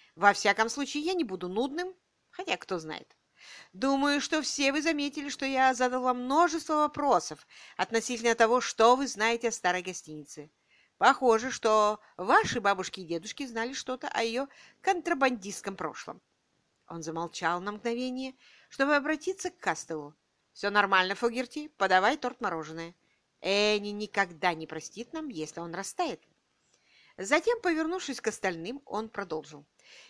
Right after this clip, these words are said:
«Им трудно было не узнать что-то, так как они все родились и росли здесь, в течение продолжительного времени общаясь с Джереми и видя перед собой его пример.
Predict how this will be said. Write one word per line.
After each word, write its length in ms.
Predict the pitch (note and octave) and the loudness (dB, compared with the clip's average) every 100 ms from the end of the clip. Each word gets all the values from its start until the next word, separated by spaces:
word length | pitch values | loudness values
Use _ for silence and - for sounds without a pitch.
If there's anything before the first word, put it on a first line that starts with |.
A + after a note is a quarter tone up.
| - | -6
«Им 220 | C4 C4 | -2 0
трудно 340 | F#4 A4 A#3 G3+ | 4 4 4 2
было 220 | G3+ G3 | 2 0
не 120 | G3+ | -2
узнать 320 | F#3 G3+ F#3+ | 2 4 4
что-то, 420 | - - G3 F#3+ F3 | 2 0 0 0 2
так 220 | F#3 - | 2 2
как 160 | F3+ F#3 | -2 -2
они 180 | F3 | -2
все 380 | E3 - F3+ F3 | -6 -6 -4 -2
родились 480 | E3 D#3+ D#3 G#3 - | -2 -6 -6 -6 -2
и 40 | |
росли 300 | G3 E3 E3 | -2 -2 -6
здесь, 520 | D3+ D3 F#3+ D#4 - - - - _ | -8 0 2 2 -2 -10 -20 -20 _
в 40 | - | -14
течение 440 | A3 G#4+ G4+ F4 | -4 -2 0 -2
продолжительного 880 | A3+ B3 A#3 G3+ D#3+ B3 F4 F4 C4+ | -2 -2 0 -2 -4 -8 -8 -6 -2
времени 460 | G3 G3 A3+ D4 | 0 0 -2 -4
общаясь 520 | - - - F#3 G3+ | -4 -4 -4 -4 -4
с 40 | F#3 | -4
Джереми 500 | F#3+ F#3 A#3 C#4+ - _ _ _ | -2 -2 -4 -8 -12 _ _ _
и 420 | - A3+ A3+ A3+ | -2 2 4 4
видя 240 | A3+ C#4 F#4 | 2 -2 -2
перед 220 | F4 D#4+ | -4 -4
собой 260 | D#4 D4+ D4 | -4 -4 -4
его 140 | C4 | -4
пример. 340 | A#3+ F#3 - | -4 -6 -10